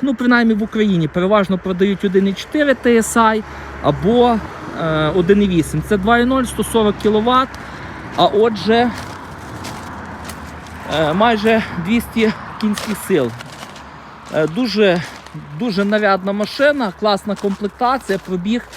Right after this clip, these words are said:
двісті тисяч кілометрів. Версія Style. Е, ціна.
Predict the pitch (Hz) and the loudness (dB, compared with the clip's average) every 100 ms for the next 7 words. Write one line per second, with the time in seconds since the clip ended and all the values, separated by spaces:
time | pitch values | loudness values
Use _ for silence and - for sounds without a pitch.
0 | - - - 147 226 - 208 - 214 - | -18 -20 -12 -4 -4 -2 -6 -2 -2 0
1 | 180 - - - 202 202 208 254 285 285 | -2 -2 -12 -4 -2 0 0 0 0 -2
2 | 262 262 - - - - - - - - | -6 -6 -8 -14 -14 -14 -16 -16 -18 -18
3 | - - - - - 160 220 208 208 196 | -18 -18 -18 -16 -6 0 2 2 -2 -2
4 | - - 254 262 285 254 175 - - 190 | -4 0 2 2 0 -2 -6 -10 -12 -4
5 | 185 190 190 196 - 240 220 175 | 0 0 0 -4 -2 2 4 2